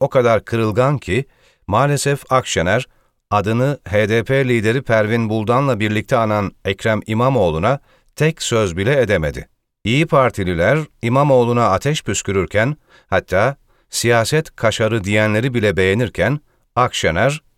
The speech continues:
"Herkesin fikir özgürlüğü." dedi ve işin içinden çıktı. Evet, Ümit Özdağ fikirleri sebebiyle partiden kovan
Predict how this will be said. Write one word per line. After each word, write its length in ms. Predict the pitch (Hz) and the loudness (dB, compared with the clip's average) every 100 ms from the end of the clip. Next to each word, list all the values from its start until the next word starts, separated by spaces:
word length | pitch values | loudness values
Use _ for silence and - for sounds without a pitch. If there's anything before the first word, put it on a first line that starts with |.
| _ | _
"Herkesin 600 | - 147 104 90 - 143 | -4 -2 -2 -4 -2 -2
fikir 300 | 139 - 147 | -2 -4 0
özgürlüğü." 680 | 131 117 85 107 98 95 80 | 2 0 0 -2 0 0 -2
dedi 460 | - 98 90 131 147 | -4 -2 -2 -2 0
ve 160 | 135 - | -2 -2
işin 220 | 120 151 | -4 -2
içinden 400 | 123 104 98 127 | -2 -2 0 0
çıktı. 440 | 127 107 - 71 - _ _ _ - | -2 -8 -10 -14 -14 _ _ _ -2
Evet, 420 | 143 151 95 - _ _ _ - | 0 2 -2 -10 _ _ _ -4
Ümit 300 | 110 127 135 | 0 0 2
Özdağ 580 | 131 127 87 95 110 151 | 2 2 2 2 4 0
fikirleri 640 | - 107 120 110 120 160 | -4 -4 -2 0 0 0
sebebiyle 560 | 147 127 123 123 113 | 0 0 2 2 0
partiden 580 | 104 107 104 113 117 120 | 0 0 0 0 -2 -2
kovan 480 | 107 107 104 101 85 | 0 0 2 2 -2